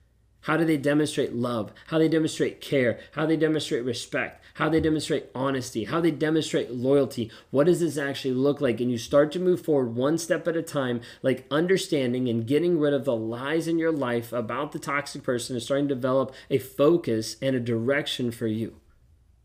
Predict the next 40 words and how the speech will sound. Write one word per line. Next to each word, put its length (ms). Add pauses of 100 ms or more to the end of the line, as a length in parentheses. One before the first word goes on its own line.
(480)
for 160
your 180
growth 400 (300)
and 120
for 100
your 60
development. 600 (1300)
Like, 260
this 120
is 80
important 460
for 80
you 100
to 80
start 300
moving 640
forward, 640
and 120
this 160
is 160
not 300
easy 300
to 100
do 260
alone. 380
This 140
is 120
why 200
we 120
bring 280
people 280
into 220
groups 420
and 120
communities 540
to 100
help 320
them 120
actually 360
grow, 280